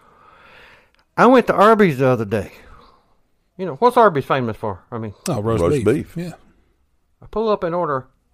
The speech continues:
Speaker 1: roast beef and cheddar. You know what they tell me?
Speaker 3: They out.
Speaker 1: "We out of roast beef." <laughs>
Speaker 2: Yeah.
Speaker 1: I said, "What?"
Speaker 2: <laughs>
Speaker 1: "Yeah, we're out of roast beef."
Speaker 2: Hmm.
Speaker 1: Mm, what are y'all doing open?
Speaker 2: Yeah.
Speaker 1: I mean,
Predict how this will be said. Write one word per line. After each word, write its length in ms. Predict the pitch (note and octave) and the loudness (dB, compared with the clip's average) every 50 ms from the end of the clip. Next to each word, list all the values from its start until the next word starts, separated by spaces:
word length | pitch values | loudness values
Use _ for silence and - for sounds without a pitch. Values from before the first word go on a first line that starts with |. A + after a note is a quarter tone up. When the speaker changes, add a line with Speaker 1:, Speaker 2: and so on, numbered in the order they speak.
| _ _ _ | _ _ _
Speaker 1:
roast 360 | - - F#2+ B2 B2 - - | -14 -10 -10 -10 -10 -10 -8
beef 160 | D#3 E3+ E3 | -8 -6 -6
and 100 | F3+ E3+ | -6 -6
cheddar. 200 | - A3 G#3 F#3+ F3 | -2 -2 -2 0 0
You 80 | G3+ | 0
know 60 | A3 | 2
what 100 | A3 G#3+ | 0 0
they 60 | G#3+ G#3 | -2 -4
tell 180 | - A#3 A3 | -6 -6 -4
me? 120 | G#3+ G#3 - _ _ _ _ _ _ _ _ _ _ _ - | -6 -6 -10 _ _ _ _ _ _ _ _ _ _ _ -12
Speaker 3:
They 240 | D2+ D2+ D2+ D2 D2 | -8 -6 -6 -4 -6
out. 200 | D#2 D#2 D#2 - _ _ _ | -6 -8 -12 -16 _ _ _
Speaker 1:
"We 160 | - B2+ B2+ A#2+ | -6 -2 0 0
out 120 | A2 G2+ | 0 0
of 40 | G2 | 0
roast 240 | G#2 G#2 G2 - - | 0 -2 -4 -6 -10
beef." 260 | A2 A2 A2+ - _ _ _ - - - - D#5+ - - - - _ _ - | -12 -12 -12 -14 _ _ _ -20 -20 -20 -20 -20 -20 -20 -20 -20 _ _ -8
<laughs> 120 | - - - - - - - - - - - - - - - - B2+ - - - G2 - - - - | -6 -6 -4 -6 -8 -8 -10 -16 -20 -18 -18 -18 -18 -16 -12 -12 -12 -12 -12 -14 -16 -16 -14 -14 -12
Speaker 2:
Yeah. 320 | G#2+ A2 A2 A2+ A2 G#2+ - - | -8 -6 -4 -4 -6 -6 -8 -8
Speaker 1:
I 60 | C#3 | -6
said, 220 | C#3+ B2 G#2 G2 - - - - - - - _ _ _ _ _ _ _ _ _ _ - - | -4 -4 -4 -6 -8 -16 -20 -20 -20 -20 -20 _ _ _ _ _ _ _ _ _ _ -20 -14
"What?" 600 | - B2 C#3 G3 B3 C#4+ D4 D4 C#4+ - - - - _ _ _ _ _ _ | -10 -6 -4 -4 -2 -2 -2 -2 -4 -6 -12 -18 -20 _ _ _ _ _ _
Speaker 2:
<laughs> 60 | - - - - - | -16 -16 -16 -12 -8
Speaker 1:
"Yeah, 320 | - B2 B2 B2 B2 A#2 A#2 | -4 -2 0 0 2 2 0
we're 220 | C3 C3 C3+ C3 | 0 0 0 2
out 140 | B2+ C3 B2 | 2 2 2
of 60 | A#2 | 2
roast 260 | A#2 A2+ A2+ G#2+ - | 0 0 -2 -4 -6
beef." 420 | A2+ A#2 A2+ A2+ A2 - - - - - _ _ _ _ _ _ _ _ _ _ _ _ _ _ _ _ _ _ _ _ _ _ - | -8 -8 -8 -8 -10 -12 -18 -20 -20 -20 _ _ _ _ _ _ _ _ _ _ _ _ _ _ _ _ _ _ _ _ _ _ -2
Speaker 2:
Hmm. 180 | G3 G3 E3 G2+ - - - - - | 0 0 0 -2 -4 -10 -20 -14 -8
Speaker 1:
Mm, 320 | E3 F#3+ G3+ F3 - - - _ _ _ | -6 -4 -4 -4 -4 -8 -12 _ _ _
what 140 | - F3+ G3+ | -8 -6 -4
are 40 | A3 | -2
y'all 140 | A3+ A3+ | 0 0
doing 220 | A3+ A#3+ A#3 A#3 A3 | 0 0 0 0 2
open? 360 | A3 B3 B3+ - A3 D#3 G2 - - - _ _ _ - | 0 0 -2 -4 -6 -8 -8 -10 -16 -20 _ _ _ -2
Speaker 2:
Yeah. 160 | C3+ C#3+ D3+ | 2 2 2
Speaker 1:
I 20 | |
mean, 320 | D#3+ E3 E3 D#3 D3+ C#3 | 2 0 -4 -6 -8 -10